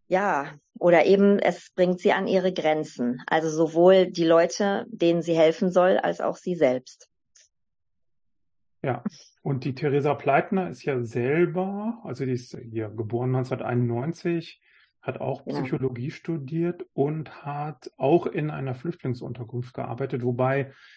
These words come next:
Speaker 2: das, glaub ich,
Speaker 1: Genau.
Speaker 2: dann trotzdem nicht autobiografisch ist, aber klar.
Speaker 1: Nein, sie hat selber gesagt, das, äh, ist ein Roman,
Speaker 2: Ja.
Speaker 1: aber der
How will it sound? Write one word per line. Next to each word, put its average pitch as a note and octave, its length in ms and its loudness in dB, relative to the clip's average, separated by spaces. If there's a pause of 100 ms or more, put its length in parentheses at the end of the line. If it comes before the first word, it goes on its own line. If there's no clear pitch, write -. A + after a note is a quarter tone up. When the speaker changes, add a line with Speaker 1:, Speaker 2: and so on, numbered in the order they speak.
(220)
Speaker 2:
das, - 220 -12
glaub B2 180 -4
ich, C#3 60 0
Speaker 1:
Genau. C3+ 100 0
Speaker 2:
dann B2 200 -2
trotzdem B2+ 460 0
nicht B2 180 2
autobiografisch A#2 960 -2
ist, - 380 -12
aber F#2+ 400 -10
klar. - 220 -4
Speaker 1:
Nein, F#3+ 180 4 (260)
sie F3+ 140 6
hat F3+ 160 4
selber A3+ 360 8
gesagt, G#3 440 4
das, - 300 -2
äh, F3+ 340 8
ist - 300 2
ein E3+ 180 4
Roman, D#3 580 4 (300)
Speaker 2:
Ja. B2 140 0 (140)
Speaker 1:
aber F#3 200 2
der F#3 140 6